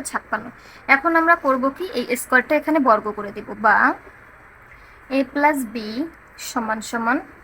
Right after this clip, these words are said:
root over দুইশো ছাপ্পান্ন।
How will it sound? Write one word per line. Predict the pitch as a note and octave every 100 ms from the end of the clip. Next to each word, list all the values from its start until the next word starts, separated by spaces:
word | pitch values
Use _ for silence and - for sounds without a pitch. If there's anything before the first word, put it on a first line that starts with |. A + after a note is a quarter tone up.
| - - - - A#3
root | A#3 - B3+
over | A#3 B3 C4+ G#4 - - - - - - - - - - A#3
দুইশো | A3+ G#3+ - C4+ D#4 - - - - - - - -
ছাপ্পান্ন। | B3 - - A#3+